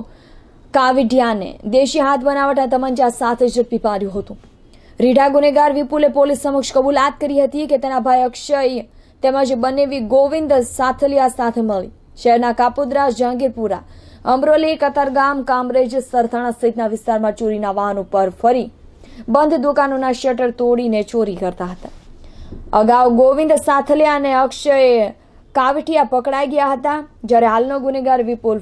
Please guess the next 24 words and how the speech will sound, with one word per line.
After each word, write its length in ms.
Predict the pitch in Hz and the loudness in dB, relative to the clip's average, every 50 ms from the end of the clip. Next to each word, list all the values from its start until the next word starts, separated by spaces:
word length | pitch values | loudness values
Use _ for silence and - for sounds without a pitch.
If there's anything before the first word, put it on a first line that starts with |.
| - - | -4 -4
ફરાર 320 | 220 202 190 180 180 - | -4 -2 -2 -4 -6 -8
હતો. 260 | - 180 - - - - _ _ _ - _ - - _ - | -12 -16 -16 -16 -16 -16 _ _ _ -20 _ -20 -20 _ -2
વધુમાં 400 | 208 226 214 269 269 285 285 262 | 0 0 2 2 0 0 0 -2
વિપુલ 400 | 262 285 240 - 311 320 311 311 302 | -2 -4 -4 -2 0 0 0 0 0
પાસેથી 460 | - 294 285 277 - 294 269 277 285 | 0 0 0 0 -2 -4 -4 -4 -4
મળી 280 | 277 262 262 262 269 269 262 | -2 -2 0 2 2 2 2
આવેલા 240 | 254 254 254 262 254 | 2 2 2 2 0
તમંચા 420 | 226 254 247 247 254 233 262 240 | 0 -2 -4 -4 -4 -4 -2 -2
બાબતે 320 | 226 247 240 233 240 240 233 | 0 0 0 0 -2 -2 -2
પોલીસે 480 | - 226 220 233 233 233 - - 233 | 0 -2 -2 0 -2 -4 -2 -2 -2
પૂછપરછ 560 | 196 - 233 240 226 - - 302 302 302 - - | -2 -2 -2 -4 -4 -2 0 0 0 0 0 -2
કરતા 320 | 311 285 269 226 - 190 170 - - - - - - - - - | -4 -4 -4 -2 -4 -6 -6 -8 -14 -20 -20 -20 -20 -20 -10 -2
ત્રણ 320 | - 277 302 311 330 320 | 0 2 2 4 2 2
વર્ષ 240 | 330 330 320 - - | 2 2 0 0 0
પહેલા 240 | 320 302 311 311 294 277 | 0 2 2 2 2 2
વેડની 340 | 294 302 277 285 285 285 285 277 | 0 -2 -2 -2 -2 -2 -2 -2
આંબાવાડીમાંથી 840 | - 269 269 262 277 269 262 262 254 262 254 254 247 247 254 262 226 | -2 -2 -2 0 2 2 4 4 2 2 0 0 -2 -2 -4 -4 -2
તેને 240 | - 240 240 240 | -2 -2 0 -2
દેશી 380 | 220 226 240 240 233 - 262 233 | -2 0 -2 -2 -2 0 0 0
હાથ 180 | 233 226 220 226 | 0 0 0 0
બનાવટનો 580 | 220 226 220 226 214 220 226 220 208 220 220 208 - - | 0 0 0 -2 -2 -2 -4 -2 -2 -2 -2 -2 -2 -4
તમંચો 420 | 214 208 220 233 240 233 285 269 | -2 -2 0 -2 0 0 0 -2
મળ્યો 320 | 262 262 269 269 254 240 | 0 2 2 2 4 2
હતો. 180 | 262 226 277 | 2 0 -2